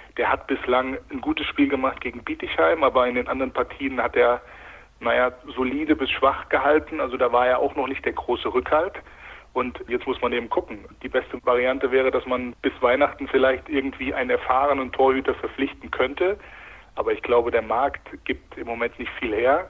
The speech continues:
Das heißt, es wird extrem schwierig, da Ersatz zu finden.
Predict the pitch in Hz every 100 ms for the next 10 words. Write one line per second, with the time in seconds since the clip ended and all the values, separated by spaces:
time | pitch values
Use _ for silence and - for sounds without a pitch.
0 | - - 117 113 113 117 117 - - -
1 | 143 - - 135 151 147 - 120 120 120
2 | - - - - 123 113 123 - - 113
3 | 147 147 - 190